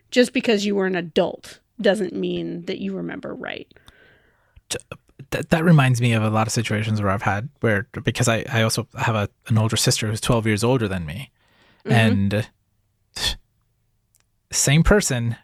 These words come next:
Speaker 2: completely different mother that she had than what I had. Same thing with my
Speaker 1: Mm-hmm.
Speaker 2: grandmother. Like, uh,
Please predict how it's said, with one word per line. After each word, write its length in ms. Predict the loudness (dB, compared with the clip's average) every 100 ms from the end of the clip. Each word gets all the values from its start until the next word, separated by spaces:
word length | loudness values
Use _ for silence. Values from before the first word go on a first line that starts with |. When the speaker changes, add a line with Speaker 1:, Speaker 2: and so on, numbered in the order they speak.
| _
Speaker 2:
completely 520 | -2 0 2 4 4
different 280 | 4 2 4
mother 400 | 4 4 0 -4 -14 _
that 100 | -2
she 160 | 0 2
had 320 | 2 2 -2 -4
than 180 | 0 0
what 120 | 2
I 100 | 2
had. 380 | 0 -8 -10 -16 _ -20 -20 -20 _
Same 160 | 0
thing 100 | 2
with 100 | 4
my 120 | 2 2
Speaker 1:
Mm-hmm. 60 |
Speaker 2:
grandmother. 600 | 4 4 4 0 -4 -8 -10 -4
Like, 400 | -2 -2 -10 -10 -2
uh, 280 | 0 0